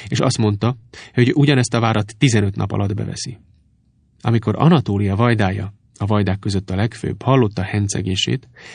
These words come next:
előbb engedélyt kért a szólásra, és így felelt szavaira: „Hatalmas császár, úgy illenék, hogy valami kellemeset mondjak felséged jelenlétében. Félek azonban, hogy ezt az ostrom kimenetele megcáfolná kegyelmességed előtt. Tudnunk kell,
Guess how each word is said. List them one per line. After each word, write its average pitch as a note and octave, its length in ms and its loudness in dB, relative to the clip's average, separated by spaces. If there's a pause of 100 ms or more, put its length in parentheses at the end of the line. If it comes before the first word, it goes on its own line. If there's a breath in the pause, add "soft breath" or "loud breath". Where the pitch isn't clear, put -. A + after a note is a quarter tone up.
előbb C3+ 240 4
engedélyt A#2 440 2
kért G2+ 220 -6
a G2 40 -2
szólásra, A#2+ 520 0
és B2 140 0
így G#2 220 -4
felelt G#2 280 0
szavaira: F#2+ 520 -2 (1200 loud breath)
„Hatalmas A2+ 500 0
császár, - 580 -8 (500)
úgy F3+ 220 4
illenék, G2 560 -2 (200)
hogy B2 140 4
valami C#3 240 4
kellemeset F#2+ 580 0
mondjak G2+ 260 -2
felséged G2 440 -2
jelenlétében. F#2 720 -2 (240)
Félek G2+ 320 4
azonban, G2+ 460 0 (360 loud breath)
hogy - 200 0
ezt C3 200 0
az C#3 100 2
ostrom A#2+ 320 -2
kimenetele G#2 760 0
megcáfolná G2+ 800 -2
kegyelmességed G2+ 640 -2
előtt. - 420 -12 (400 soft breath)
Tudnunk A2+ 400 6
kell, - 300 -8